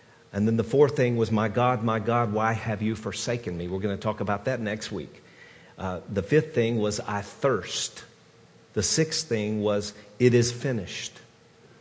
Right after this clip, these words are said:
And the seventh thing was, uh, "Father, into your hands I've committed, or I'm committing my spirit to you." And so, uh,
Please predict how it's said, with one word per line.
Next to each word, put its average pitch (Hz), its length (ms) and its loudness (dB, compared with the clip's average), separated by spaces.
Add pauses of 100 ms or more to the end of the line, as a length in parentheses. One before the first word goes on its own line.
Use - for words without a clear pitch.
(280)
And 120 180 2
the 113 80 4
seventh 127 400 0
thing 120 300 2
was, 101 340 -2
uh, 101 160 -2
"Father, 113 380 -2
into 113 260 -2
your 107 140 0
hands 110 260 -2
I've 95 200 -6
committed, 107 520 0 (340)
or 98 140 -2
I'm 104 140 -2
committing 113 600 2
my 95 140 -4
spirit 98 580 -8
to 101 120 -6
you." 82 200 -10 (880)
And 110 160 0
so, 110 320 -2 (420)
uh, 98 200 -8